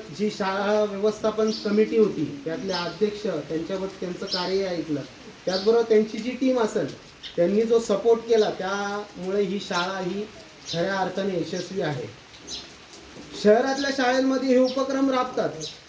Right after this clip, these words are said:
मी पहिल्यांदा, रक्षाबंधन तर सगळ्या शाळेमध्ये होतं, महापुरुषांच्या जयंत्या, त्याचप्रमाणे बालमेळावा,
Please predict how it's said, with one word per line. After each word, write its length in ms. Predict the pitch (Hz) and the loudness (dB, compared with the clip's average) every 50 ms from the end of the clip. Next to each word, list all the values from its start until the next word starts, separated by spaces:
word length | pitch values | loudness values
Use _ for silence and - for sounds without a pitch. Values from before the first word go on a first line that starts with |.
| - - 170 | -18 -10 -6
मी 100 | 190 220 | -4 -4
पहिल्यांदा, 1000 | 226 - 226 208 208 214 208 214 226 247 262 254 240 214 190 196 196 196 226 294 - - - - - - - - - - - - - - - | -2 0 2 4 4 6 6 4 2 2 0 -2 -2 -2 -2 -2 -2 -4 -6 -8 -14 -18 -20 -20 -20 -20 -20 -20 -20 -20 -20 -20 -16 -10 -4
रक्षाबंधन 720 | 151 165 165 - - 233 220 226 233 226 233 226 240 240 233 226 | -4 -4 -4 0 4 4 6 6 6 4 4 4 2 0 0 -2
तर 160 | 240 240 226 226 | -2 -2 -2 0
सगळ्या 300 | 226 220 202 214 226 220 | 0 0 2 2 2 2
शाळेमध्ये 460 | 226 220 208 208 214 220 214 208 220 214 | 2 2 2 2 2 2 2 4 4 2
होतं, 240 | 196 190 - 202 208 208 - - - - - - - - - - - - - - - - | 2 0 -4 -8 -10 -10 -12 -18 -20 -20 -20 -20 -20 -20 -20 -20 -20 -20 -20 -14 -8 -4
महापुरुषांच्या 880 | 151 165 180 190 202 208 214 208 - 214 208 202 202 202 202 - 214 202 | -2 -2 0 2 2 2 4 4 4 2 2 2 2 0 0 0 -2 -2
जयंत्या, 560 | 175 185 185 185 190 196 190 190 196 196 196 - - - - - - - - - - - - - - - | -2 -2 -2 -2 -2 -2 -4 -6 -8 -8 -10 -12 -14 -20 -20 -20 -20 -20 -20 -20 -20 -16 -12 -8 -4 -2
त्याचप्रमाणे 640 | 185 196 202 - - 214 208 208 214 214 220 214 | -2 -2 -2 -2 0 0 2 2 4 4 4 2
बालमेळावा, 760 | 202 170 180 185 202 208 214 214 202 196 196 196 185 185 180 | 2 0 0 2 4 6 6 6 4 0 -2 -2 -4 -4 -4